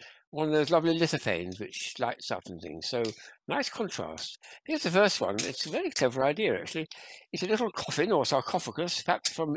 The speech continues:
Egypt. And here's the, um, the pharaohs, the mummies. That goes in like that. You get your friend to do it when your back's turned, and then you put it on the table, and he says, "Now,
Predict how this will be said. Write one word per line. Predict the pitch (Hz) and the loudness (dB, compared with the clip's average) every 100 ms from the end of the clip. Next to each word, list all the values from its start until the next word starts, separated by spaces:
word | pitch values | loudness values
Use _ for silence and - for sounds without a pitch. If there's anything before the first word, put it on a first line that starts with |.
| - | 0
Egypt. | 135 165 214 - - - - - - - | 0 2 0 -4 -14 -16 -16 -18 -18 -8
And | 104 | -2
here's | 135 160 147 - | 4 4 2 0
the, | 147 135 131 | 0 2 4
um, | 131 123 - _ _ _ _ _ _ _ _ - | 4 2 -6 _ _ _ _ _ _ _ _ -8
the | 110 | -2
pharaohs, | - 127 104 104 156 185 - - _ | 2 4 4 2 0 -2 -8 -12 _
the | - | -10
mummies. | 123 120 120 170 302 - - - _ _ _ | -8 -6 -4 -2 -2 -4 -8 -10 _ _ _
That | - - 156 | 0 0 4
goes | 156 139 | 4 4
in | 147 | 2
like | 127 123 104 92 | 0 0 -2 -4
that. | 98 143 - - - _ _ _ _ | 0 0 -2 -8 -10 _ _ _ _
You | - 131 | -4 0
get | 175 202 - | 2 2 2
your | 151 | 4
friend | - 180 | 6 4
to | 156 | 4
do | 139 156 | 6 8
it | 135 | 6
when | 123 127 | 4 2
your | 131 | 4
back's | 139 - - | 4 2 0
turned, | - 110 104 135 180 - - - _ - | 4 4 4 2 -2 -8 -20 -20 _ -4
and | 135 135 | 0 2
then | 139 | 2
you | 135 | 2
put | - 220 | 0 -2
it | |
on | 151 139 | 0 0
the | 120 | 2
table, | 131 139 | 2 4
and | 151 147 | 4 4
he | 143 | 2
says, | - 165 135 | 2 0 2
"Now, | 156 147 143 | 4 4 2